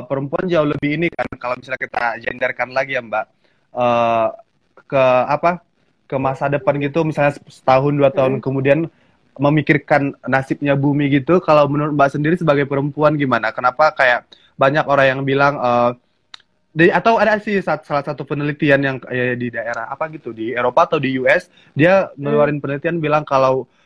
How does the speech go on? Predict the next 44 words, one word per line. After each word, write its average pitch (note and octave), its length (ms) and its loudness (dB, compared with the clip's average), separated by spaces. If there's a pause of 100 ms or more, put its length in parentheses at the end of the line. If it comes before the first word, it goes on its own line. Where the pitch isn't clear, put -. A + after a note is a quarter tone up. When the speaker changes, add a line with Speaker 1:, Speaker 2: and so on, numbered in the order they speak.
(180)
Speaker 1:
perempuan C#3 400 0
itu E3+ 160 -2
jauh D3+ 240 2
lebih C#3 240 -2
aware A#2 400 0
dan B2+ 220 -2
jauh B2+ 260 2
lebih C3+ 560 -2
bawel, C3 640 2 (100)
ribut B2 400 -6
sama C#3 500 0
Speaker 2:
Hmm. - 60 -18 (240)
Speaker 1:
kerusakan C#3+ 560 0
lingkungan C3+ 540 -2
gitu. A2 260 -4 (240)
Bukan G3+ 300 2
cuman F3+ 180 0
perempuan D#3 400 0
adat D3 380 0
tadi D3+ 180 2
yang B2 80 -2
kita A#2+ 160 -4
bicarakan, B2 400 -2
bahkan D#3 240 0
di D3 160 -4
kota C#3 300 -4
sendiri C#3 400 -2
Speaker 2:
Iya. F3+ 100 4
Speaker 1:
gitu, D#3+ 160 0 (400)
Speaker 2:
Betul. C3+ 140 -4
Speaker 1:
eh, B2+ 260 4 (260)
atau - 220 -2
misalnya C#3 240 0
kena A2+ 160 -2
polusi C3+ 400 -2
atau A#2+ 180 0
apa B2 160 -2
segala A#2 220 -4
macam. A#2 420 -4
Kalau B2 440 2 (260)
Mbak C#3+ 240 2
sendiri D#3+ 240 4
gimana D#3 400 2
ininya? A2+ 260 -2